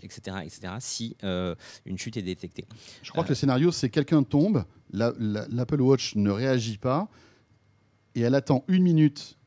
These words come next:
Speaker 2: pour voir si,
Speaker 1: Si
Speaker 2: euh,
Speaker 1: quelqu'un bouge, si
Speaker 2: quelqu'un
Speaker 1: la perso-,
Speaker 2: bouge.
Speaker 1: la,
Speaker 2: Si
Speaker 1: la
Speaker 2: per-,
Speaker 1: personne
Speaker 2: si
Speaker 1: bouge,
Speaker 2: la
Speaker 1: ouais.
Speaker 2: personne ne bouge pas au bout d'une minute, là, elle met en route le,
Speaker 1: Mm.
Speaker 2: le, le système d'appel d'urgence et géolocali-, et envoie la géolocalisation
Speaker 1: Exactement.
Speaker 2: précise de la personne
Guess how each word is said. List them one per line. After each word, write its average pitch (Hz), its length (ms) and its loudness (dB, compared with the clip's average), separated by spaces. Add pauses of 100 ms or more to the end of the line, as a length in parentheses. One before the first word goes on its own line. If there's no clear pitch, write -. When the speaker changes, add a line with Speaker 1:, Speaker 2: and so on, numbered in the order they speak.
Speaker 2:
pour 107 100 -8
voir 117 180 -6
si, - 260 -6
Speaker 1:
Si 107 260 -2
Speaker 2:
euh, 98 60 -6
Speaker 1:
quelqu'un 104 260 -2
bouge, 107 240 -4
si 131 120 0
Speaker 2:
quelqu'un 113 120 2
Speaker 1:
la 117 100 6
perso-, 123 200 2
Speaker 2:
bouge. - 80 -8
Speaker 1:
la, 113 120 2
Speaker 2:
Si 101 160 -6
Speaker 1:
la 117 80 0
Speaker 2:
per-, 110 60 0
Speaker 1:
personne - 240 0
Speaker 2:
si 95 60 -4
Speaker 1:
bouge, - 80 -2
Speaker 2:
la 117 60 0
Speaker 1:
ouais. 98 40 -8
Speaker 2:
personne 143 240 -4
ne 113 80 2
bouge 127 200 -4
pas 143 80 2
au 123 40 2
bout 110 120 -2
d'une 95 140 -4
minute, 117 340 -2
là, 143 360 0 (420)
elle 127 160 2
met 143 100 0
en 117 160 -2
route 131 320 -6
le, 107 300 -4
Speaker 1:
Mm. 104 60 -6
Speaker 2:
le, 101 80 -2
le 101 120 -6
système 117 340 -8
d'appel 104 260 -6
d'urgence 98 400 -8
et 107 80 -4
géolocali-, 123 680 6
et 123 40 4
envoie 113 280 2
la 131 100 4
géolocalisation 113 680 0
Speaker 1:
Exactement. 98 320 -6
Speaker 2:
précise 180 500 0
de 131 80 0
la 113 120 2
personne 127 420 -2